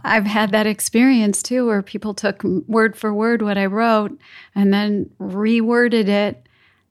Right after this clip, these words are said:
um, verbatim and said it was their original. And I, it doesn't offend me, but I, I do scratch my head to wonder, why'd you put all that work into that when you could have just shared what you really do think,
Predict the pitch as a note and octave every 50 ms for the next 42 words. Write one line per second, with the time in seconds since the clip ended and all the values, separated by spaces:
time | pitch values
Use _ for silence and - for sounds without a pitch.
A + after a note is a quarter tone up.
0 | _ _ _ _ - - A3 G#3+ G#3 G3+ G3 G3 F#3+ - - G#3+ F#3 G#3+ A#3 A3
1 | F#3+ A3 A3+ C4 C4+ A3+ G3+ G3+ G#3+ G3+ G#3 G#3 G3+ G3+ - - G#3+ G#3+ G3 G#3
2 | - - G3 G3+ G3 F3 - G3 F#3+ F#3+ F#3+ G3 G#3 A#3 C4 B3+ C4 B3+ A3+ G3+
3 | G3 G3 F#3 - - - - - - - - - - A#3 C4 C4+ - C4 C4+ C#4+
4 | D4+ D4 E4 D4 B3+ A#3 - - - A#3+ A#3+ B3+ B3+ A#3+ A3+ G#3 F#3+ E3+ G#3 G#3
5 | G3+ G3+ G3+ G3+ - - G#3+ G#3+ G3+ G3 - A3+ B3 A#3 - - - G3+ G3 G3
6 | - - - F3+ F3 E3 E3 G3+ G3+ F#3+ F3 F3 F3+ G3 - - _ _ _ _
7 | - _ _ _ _ _ _ _ - - A#3+ G#3 G#3 G#3+ G#3 G#3 G#3 G3 F#3+ G3
8 | G3+ A3+ A#3+ A3+ D4 C4+ A#3+ A3+ - - - A3+ G#3+ G#3 G#3 G#3 G3 G#3 G3 F#3+
9 | - - F3+ G3 G#3 G#3+ A3 A3+ G#3 - - - - G#3+ G#3+ G3 F#3 G3+ F3+ F#3
10 | F#3+ G3 G3 F#3 F3+ - - - G#3+ G3+ F#3+ F#3 - - F#3 G3 G3 - - F#3+
11 | G#3 G3+ E3 - F3+ F#3 G3 F3+ - - _ - - _ _ _ _ _ _ _
12 | _ _ _ - - - - A3 G#3+ G#3+ G3+ F#3+ F#3+ F#3 - - F#3+ F#3 F#3 F#3+
13 | G#3 G#3+ G#3+ G3 F3+ E3 D3+ - - - - - - - - -